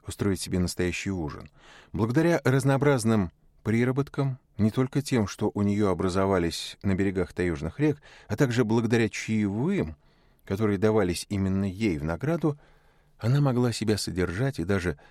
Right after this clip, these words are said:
позволить себе время от времени какую-нибудь роскошь, используя и то, что иногда навязывал ей отец — и что она принимала скорее из детского послушания,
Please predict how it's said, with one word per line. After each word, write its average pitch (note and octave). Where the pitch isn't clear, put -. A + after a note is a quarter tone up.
позволить F2
себе F2
время D#2+
от C#2+
времени F2+
какую-нибудь D2+
роскошь, F#2+
используя F#2
и E2
то, C3
что -
иногда E2
навязывал D2+
ей D2+
отец — C3
и A2
что F3
она D#3+
принимала C3
скорее G#2+
из E2+
детского G2
послушания, F#2